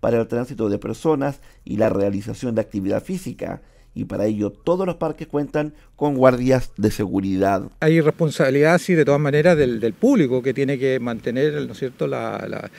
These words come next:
Speaker 2: su mascarilla, la, la distancia, en fin, todas esas son medidas particulares de cada autocuidado que se llama, ¿no es cierto? Y, y cómo el municipio es de la responsabilidad de mantener abierto,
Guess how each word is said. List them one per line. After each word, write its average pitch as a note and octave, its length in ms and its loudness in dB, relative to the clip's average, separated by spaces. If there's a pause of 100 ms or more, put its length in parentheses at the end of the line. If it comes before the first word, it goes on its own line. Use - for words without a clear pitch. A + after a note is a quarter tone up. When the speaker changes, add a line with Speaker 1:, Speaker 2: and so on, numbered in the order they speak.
(260)
Speaker 2:
su - 160 -10
mascarilla, F3 920 4
la, A#2+ 320 -2
la G#2+ 120 0
distancia, E3+ 1080 2
en B2+ 120 -4
fin, E3 240 -2
todas F3+ 320 0
esas F3+ 100 -6
son E3+ 140 -4
medidas D3+ 320 0
particulares C#3 560 -4
de D#3+ 80 0
cada F3 600 -2 (200)
autocuidado C#3+ 600 2
que G3 60 0
se G3 160 -2
llama, G3+ 340 0
¿no A3 60 -2
es - 80 -6
cierto? F#3+ 340 -6 (320)
Y, D#3 220 -4
y D#3 400 -4
cómo G#3 460 4
el G3 80 4
municipio F#3+ 720 4
es D#3 280 -2
de D3 320 2
la C#3 680 0
responsabilidad D3 760 0
de C#3+ 80 0
mantener C#3 400 -2
abierto, D#3+ 680 0